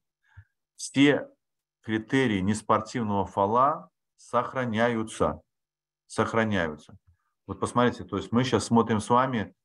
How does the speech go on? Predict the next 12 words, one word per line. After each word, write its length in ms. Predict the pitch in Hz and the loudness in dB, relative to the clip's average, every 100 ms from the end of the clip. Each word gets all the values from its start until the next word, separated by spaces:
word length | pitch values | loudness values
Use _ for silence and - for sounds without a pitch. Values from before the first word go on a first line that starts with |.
| _ _ | _ _
опять 420 | 101 98 127 113 | -6 0 2 2
же, 100 | 95 | 0
две 240 | 85 95 127 | -4 0 2
минуты 440 | 117 110 110 113 | 4 4 2 0
последние, 760 | - 175 156 139 135 147 147 143 | -2 -2 2 2 2 -2 -4 -6
тридцать 300 | - 110 117 | -2 0 0
девятую, 440 | 107 117 117 117 110 | 4 6 6 2 -6
сороковую 600 | - 113 110 113 113 113 | -2 -2 0 -2 0 0
минуту. 500 | 113 113 110 110 110 _ _ _ | 0 0 -2 -8 -14 _ _ _
Вот, 260 | 107 98 98 | -2 -2 2
видите, 340 | 113 110 101 | 2 2 -2
вверху 720 | 80 90 107 104 - 107 104 | -6 0 0 0 -2 -2 -4